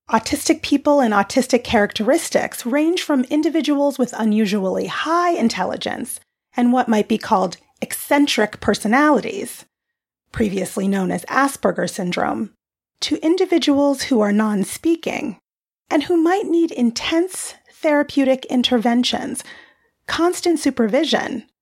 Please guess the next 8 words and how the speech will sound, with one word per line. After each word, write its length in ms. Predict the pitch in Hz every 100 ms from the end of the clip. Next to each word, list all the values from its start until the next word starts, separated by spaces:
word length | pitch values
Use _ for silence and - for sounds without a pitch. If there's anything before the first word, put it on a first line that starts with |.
| _ _
and 200 | 277 269
lifelong 560 | 285 330 339 320 311 302
personal 440 | - 269 269 254
care. 520 | 254 - 277 - - - _ _ _ _ _ _ _ _ _ -
Autism 480 | 285 294 330 311 302
isn't 260 | 269 285
a 60 | 269
disease, 800 | 226 175 - 320 - - - -